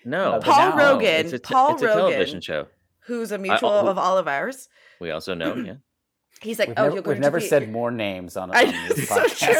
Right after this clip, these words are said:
Speaker 2: podcast. <laughs>
Speaker 3: It's so true. Paul Rogan, he said, "This is a one-woman show. You know, you have to do it like that." So whatever. So,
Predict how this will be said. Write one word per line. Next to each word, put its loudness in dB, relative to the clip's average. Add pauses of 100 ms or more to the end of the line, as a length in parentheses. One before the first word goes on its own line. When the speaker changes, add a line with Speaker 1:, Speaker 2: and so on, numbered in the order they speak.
Speaker 2:
podcast. -4
<laughs> -16
Speaker 3:
It's -4
so 4
true. -4 (420)
Paul -2
Rogan, 2 (360)
he -4
said, -6 (140)
"This -8
is -12
a -10
one-woman -12
show. -16 (120)
You -6
know, -6
you -8
have -14
to -20
do -10
it -10
like -20
that." -20
So -4
whatever. -2
So, -2